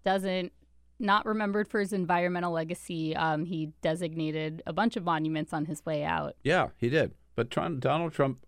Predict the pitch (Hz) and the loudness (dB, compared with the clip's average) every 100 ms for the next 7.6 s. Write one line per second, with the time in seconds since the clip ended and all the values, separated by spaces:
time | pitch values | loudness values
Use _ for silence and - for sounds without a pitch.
0 | - 113 107 - 104 107 - 101 98 95 | -4 0 0 0 -2 -2 0 0 0 0
1 | 101 104 107 - 107 - 120 123 113 120 | 0 0 -2 -4 -4 0 0 2 -2 -2
2 | 107 113 113 107 107 110 110 - 95 101 | 0 0 0 -2 0 2 2 0 -2 -2
3 | 117 104 117 - 110 135 - 85 - - | -2 -2 -2 0 0 0 -2 -8 -10 -16
4 | - _ - 123 139 120 110 104 - 110 | -20 _ 4 4 4 2 2 0 0 0
5 | 107 107 104 110 110 110 107 110 _ _ | 2 0 0 0 0 0 0 -4 _ _
6 | _ _ _ - - - 92 107 120 120 | _ _ _ -20 -18 -6 -4 -2 -2 -2
7 | 120 113 135 151 131 92 | -2 -2 0 0 -2 -4